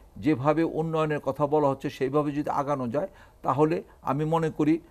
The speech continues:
যে এখানে যারা দুর্নীতি করেছে এদিকে পিছিয়ে থাকলে হবে না, তাদেরকেও ধরতে হবে। At the same time উন্নয়ন করার জন্য যে সমস্ত সেক্টর,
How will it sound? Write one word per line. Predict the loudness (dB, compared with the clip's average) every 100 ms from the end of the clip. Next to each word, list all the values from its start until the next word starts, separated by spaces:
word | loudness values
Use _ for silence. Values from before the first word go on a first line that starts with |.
| -20
যে | -6 -4 -2
এখানে | 0 2 2 2
যারা | 2 2 4 4 2
দুর্নীতি | 0 0 0 -2
করেছে | 0 0 0 0 -2 -2
এদিকে | -2 0 0
পিছিয়ে | -2 2 2
থাকলে | 2 0 0
হবে | 0 -2
না, | -6 -14 -20 -20 -12 2
তাদেরকেও | 4 6 6 4
ধরতে | 4 2 6
হবে। | 6 6 0 0
At | 0
the | 0 0
same | 0 0
time | 4 2 2 -14 -10 0
উন্নয়ন | 2 6 6 6
করার | 8 10 10 8
জন্য | 2 2 -4 -6 _ -20 0
যে | 2
সমস্ত | 2 0 -2 -2
সেক্টর, | 0 -2 0 2